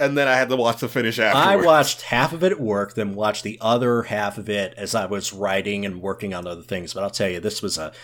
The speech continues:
Speaker 2: this was a good race, but it didn't start off so good for a couple of, uh,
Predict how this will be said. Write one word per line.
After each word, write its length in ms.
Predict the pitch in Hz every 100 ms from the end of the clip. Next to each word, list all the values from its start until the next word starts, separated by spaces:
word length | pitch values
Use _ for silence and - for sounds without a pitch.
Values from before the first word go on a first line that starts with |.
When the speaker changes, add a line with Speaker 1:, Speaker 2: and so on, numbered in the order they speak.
| - -
Speaker 2:
this 100 | 123
was 80 | 117
a 20 |
good 160 | 123
race, 260 | 104 113 101
but 160 | 117 110
it 200 | - -
didn't 240 | 269 330
start 320 | - 226 214
off 240 | 190 190 -
so 320 | 165 151 139
good 360 | 113 131 131 123
for 340 | 120 110 113
a 80 | 113
couple 560 | - 156 156 151 131
of, 180 | 120 101
uh, 240 | 107 98